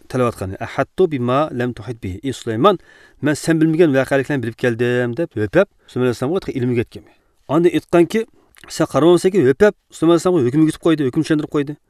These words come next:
Agar ish cho'ngga aloqador bo'lgan bo'lsa, ya'ni aql boshda emas, yoshda bo'lgan bo'lib qolsa, u chog'da Davud alayhissalom Sulaymon alayhissalomdan haqliroq bo'lgan bo'ladi." E,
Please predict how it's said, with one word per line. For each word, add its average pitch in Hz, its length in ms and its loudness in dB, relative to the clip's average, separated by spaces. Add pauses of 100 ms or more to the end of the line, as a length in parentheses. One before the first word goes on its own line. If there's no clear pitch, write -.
(140)
Agar 165 240 4 (240)
ish 196 260 6 (220)
cho'ngga 170 320 4
aloqador 175 300 4
bo'lgan 160 200 0
bo'lsa, 139 260 -2 (520)
ya'ni 127 180 0 (120)
aql 139 280 -2
boshda 123 320 -4
emas, 185 140 -4
yoshda 113 180 -4
bo'lgan 147 200 -2
bo'lib 131 260 -6
qolsa, 139 300 -2 (340)
u 131 140 -2
chog'da 151 360 2 (480)
Davud 127 340 2
alayhissalom 165 460 4 (380)
Sulaymon 147 180 0
alayhissalomdan 160 340 2
haqliroq 147 300 -4
bo'lgan 143 200 -2
bo'ladi." 110 260 -8 (500)
E, 110 40 -14